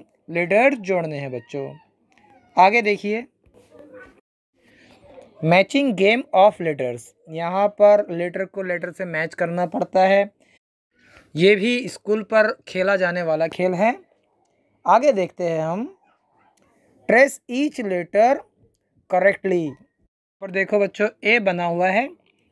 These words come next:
और कहा, कहा जा रहा है कि color the as red। जहाँ पर ए नज़र आ रहा है आपको, ए को लाल कलर करना है उसे।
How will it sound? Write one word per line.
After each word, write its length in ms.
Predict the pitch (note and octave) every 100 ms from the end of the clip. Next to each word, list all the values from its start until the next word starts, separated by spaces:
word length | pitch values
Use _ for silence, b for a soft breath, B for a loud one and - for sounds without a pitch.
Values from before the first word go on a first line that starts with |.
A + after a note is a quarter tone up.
| _
और 140 | F3 F3+
कहा, 260 | - F3
कहा 300 | F3+ F3+ F3
जा 160 | F#3 F#3
रहा 100 | F3+
है 80 | F#3
कि 200 | F3+ G3+ G#3 _ b b b -
color 280 | A3 A#3 A3
the 140 | G#3+ E3+
as 320 | F3+ A3 F#3
red। 320 | E3+ E3 D3 - _ _ _ _ _
जहाँ 220 | D#3 E3+
पर 240 | E3+ F#3 -
ए 120 | F#3
नज़र 240 | F#3+ F3+ F3+
आ 100 | F3+
रहा 120 | F#3+
है 60 |
आपको, 320 | F#3+ - F#3+ G3
ए 220 | E3+ E3+
को 300 | - G3+ D4+ - b b b b b _ _ -
लाल 260 | E3+ F#3+ G3+
कलर 220 | G3+ F#3+
करना 280 | F#3+ F#3 F#3+
है 140 | F#3
उसे। 260 | F#3 F#3 F#3